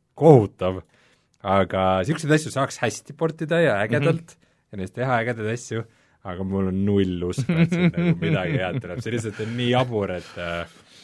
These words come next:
Speaker 2: Ehm,
Speaker 1: et see on olemas.
Speaker 2: ma väga ei ole süvenenud, aga ma olen aru saanud, et, äh, Virtual Boy'd annab ka väga hästi emuleerida kõigis nendes uutes, äh, konsoolides.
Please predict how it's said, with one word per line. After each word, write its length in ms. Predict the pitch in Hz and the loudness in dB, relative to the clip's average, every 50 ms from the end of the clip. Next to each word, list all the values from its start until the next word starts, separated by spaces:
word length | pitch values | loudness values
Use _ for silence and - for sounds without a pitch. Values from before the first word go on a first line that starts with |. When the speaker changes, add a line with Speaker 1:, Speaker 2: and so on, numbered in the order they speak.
| - - - - - - - - - - - _ _ _ - | -20 -20 -20 -20 -20 -20 -20 -20 -20 -20 -20 _ _ _ 0
Speaker 2:
Ehm, 880 | 147 156 165 170 170 170 170 165 165 170 170 170 170 180 180 170 165 147 | 2 4 6 8 8 10 10 10 10 10 10 10 8 8 8 6 4 2
Speaker 1:
et 160 | 156 - - | -2 -6 -10
see 160 | - - 92 | -8 -4 -2
on 220 | 87 87 87 85 87 | -2 -2 -2 -2 -2
olemas. 380 | 90 87 80 73 76 - - - - | -2 -2 -2 -4 -6 -10 -14 -12 -8
Speaker 2:
ma 120 | 131 143 | -4 0
väga 220 | 170 247 254 269 | 0 2 4 4
ei 60 | 214 170 | 6 6
ole 80 | 160 147 | 6 6
süvenenud, 380 | 208 226 190 143 120 117 113 117 | 6 6 6 6 4 4 2 2
aga 120 | 117 113 | 2 2
ma 100 | 127 143 151 | 2 2 2
olen 80 | 151 | 2
aru 140 | 160 180 165 139 | 4 4 4 4
saanud, 220 | 143 127 120 113 | 4 4 2 2
et, 180 | 113 110 - - | 0 0 2 2
äh, 440 | 120 117 117 117 117 117 113 113 113 | 4 4 4 4 4 2 2 0 0
Virtual 380 | 113 143 208 208 - 123 107 104 | 0 0 0 0 0 -2 -4 -4
Boy'd 240 | - 110 104 101 107 | -2 -2 -2 -2 -4
annab 160 | 110 110 104 104 | -4 -6 -6 -6
ka 120 | 156 143 | -4 -4
väga 220 | 123 123 120 120 110 | -4 -2 -2 -4 -4
hästi 280 | 120 - _ - 101 101 98 101 | -6 -6 _ -10 -8 -6 -6 -6
emuleerida 560 | 104 104 104 107 107 104 98 92 92 95 101 98 | -6 -4 -4 -4 -4 -4 -4 -6 -8 -8 -10 -10
kõigis 340 | 98 107 107 101 101 101 - - | -10 -10 -10 -10 -12 -16 -16 -14
nendes 280 | 107 104 104 101 101 107 | -12 -12 -12 -10 -10 -12
uutes, 300 | 110 104 104 101 98 - - | -12 -12 -12 -14 -16 -14 -10
äh, 920 | 107 104 107 104 104 104 101 107 107 101 101 101 101 101 107 101 71 71 71 | -8 -6 -6 -4 -4 -4 -4 -4 -4 -4 -6 -6 -8 -10 -12 -14 -14 -16 -14
konsoolides. 580 | - 123 113 110 117 113 104 95 95 98 - | -10 -10 -8 -6 -6 -6 -6 -6 -8 -10 -12